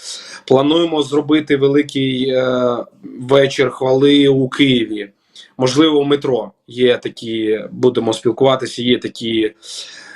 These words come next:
такий проєкт, така мрія. Це реально на, десь на, ну, люди дуже втомилися від інформаційної цієї, цієї теми. Хочуть, е, особисто, ну, протестантська, да,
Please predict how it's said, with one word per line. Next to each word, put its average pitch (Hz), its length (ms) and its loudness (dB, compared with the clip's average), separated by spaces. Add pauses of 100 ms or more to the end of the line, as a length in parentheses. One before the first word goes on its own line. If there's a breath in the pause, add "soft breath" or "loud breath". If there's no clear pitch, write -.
(280 loud breath)
такий 147 240 0
проєкт, 139 400 -2 (280)
така 120 220 -10
мрія. 151 520 0
Це 139 280 0
реально 151 720 -2
на, 127 500 -4
десь 135 240 0
на, 123 240 0 (100)
ну, 185 300 2 (340 loud breath)
люди 165 460 0
дуже 170 280 0
втомилися 165 960 0
від 139 280 -4
інформаційної 135 960 0
цієї, 120 440 -6
цієї 120 360 0
теми. 139 500 2 (480 soft breath)
Хочуть, 139 640 -2
е, 123 440 2
особисто, 123 1120 0
ну, 120 240 -6
протестантська, 113 760 -2
да, 120 340 0